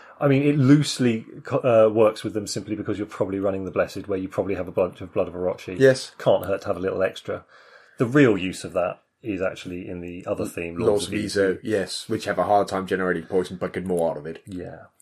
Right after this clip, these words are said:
Speaker 1: Uh, so Orochi's Gift, you can have an infinite number of them,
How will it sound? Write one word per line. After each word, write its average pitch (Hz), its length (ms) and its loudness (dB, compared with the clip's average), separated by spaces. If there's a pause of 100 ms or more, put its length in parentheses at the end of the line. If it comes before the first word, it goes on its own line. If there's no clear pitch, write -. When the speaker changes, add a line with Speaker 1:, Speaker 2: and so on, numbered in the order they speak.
(140)
Speaker 1:
Uh, 98 380 -2
so 107 340 4
Orochi's 123 460 0
Gift, 123 440 -4
you 135 80 -4
can 127 100 -2
have 123 160 0
an 127 100 0
infinite 185 500 2
number 165 340 4
of 90 140 2
them, 131 300 -2